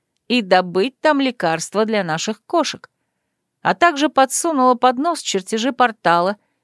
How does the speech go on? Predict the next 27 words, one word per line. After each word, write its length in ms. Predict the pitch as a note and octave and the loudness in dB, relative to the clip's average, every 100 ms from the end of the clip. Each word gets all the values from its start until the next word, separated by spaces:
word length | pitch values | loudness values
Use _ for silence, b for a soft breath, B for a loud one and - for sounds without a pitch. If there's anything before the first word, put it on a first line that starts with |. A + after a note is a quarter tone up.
| _ - | _ -2
и 180 | G#3 | 0
координаты, 840 | A#3 D#4+ D#4 C#4 D4+ G3+ G3+ F#3+ F#3 | 4 4 4 0 0 2 2 0 -4
чтобы 340 | - D3+ D3+ | -4 -4 -4
Таран, 480 | - E4 F4 B3 E3 | -2 2 4 4 0
не 120 | F3 | -2
дай 200 | F3 D#3+ | 0 0
бог, 300 | D#3 C#3+ - | 0 -6 -4
не 120 | B3 | -4
промахнулся. 880 | C#4+ D4 C4+ C4 - E3+ D#3+ - - - _ _ _ _ _ _ _ - | -2 0 0 -2 -6 -8 -6 -8 -12 -16 _ _ _ _ _ _ _ -4
Остальное 640 | F3+ G3+ C4+ E4 G4+ F#4+ | -2 2 4 4 2 0
было 280 | C#4 D#4+ C4+ | 0 0 0
делом 340 | G3 C4+ A#3+ | 2 2 0
техники. 580 | G3+ E3 G3+ G3 - - _ _ _ _ - | -4 -6 -6 -10 -14 -20 _ _ _ _ -8
Незаметно 760 | E3+ G3+ G3 B3+ E4+ E4+ E3+ | -2 0 4 2 2 -2 -4
изменить 440 | D#3+ E3+ F#3+ G3 F3 | -4 -4 -4 -6 -6
настройки, 680 | D#3+ - D4 D#4 B3+ A3+ _ _ _ - | -6 -4 -4 -4 -4 -8 _ _ _ -4
сделав 500 | E3+ F3 C4 B3+ A#3 | -2 0 0 0 0
так, 240 | - C#4 | 0 0
чтобы 300 | - F#3+ F#3 | 0 -4 -2
временная 560 | F3+ G3 A3+ A#3 A#3+ G#3+ | -2 -2 0 0 2 2
разница 500 | A#3 G#3+ F#3 F3 F3 | 2 0 -4 -6 -4
между 340 | F#3 F3+ F3 | -4 -4 -4
нашими 400 | G3 A3 G3 F#3 | -2 -2 -2 -4
мирами 440 | F3+ G3+ B3+ A3+ D#3 | -4 -2 0 0 -2
оказалась 480 | D#3 G3+ A#3 G#3+ G3 | 0 2 2 0 0
достаточно 640 | G#3+ - A3+ G#3+ - G#3+ | -2 2 0 0 -6 -2
большой, 520 | A3 A#3 - C4+ D3 | -2 -2 -2 -2 -4